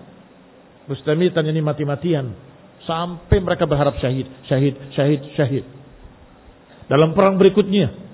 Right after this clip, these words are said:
syahid, syahid, syahid. Dipersaksikan syahidnya oleh Rasulullah sallallahu alaihi wasallam. Artinya jelas bukan mereka yang dimaksud.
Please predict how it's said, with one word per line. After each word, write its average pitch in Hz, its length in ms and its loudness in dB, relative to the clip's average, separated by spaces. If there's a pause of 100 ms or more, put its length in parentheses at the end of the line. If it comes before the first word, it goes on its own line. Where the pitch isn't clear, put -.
(200)
syahid, 160 320 4 (160)
syahid, 156 260 4 (120)
syahid. 160 240 4 (320)
Dipersaksikan 220 760 2
syahidnya 208 480 2
oleh 180 160 4
Rasulullah 131 240 -2
sallallahu 107 240 -4
alaihi - 80 -20
wasallam. - 300 -20
Artinya 170 400 0 (320)
jelas 180 340 6
bukan 156 300 -2
mereka 180 340 -4
yang 127 140 -4
dimaksud. 123 340 -8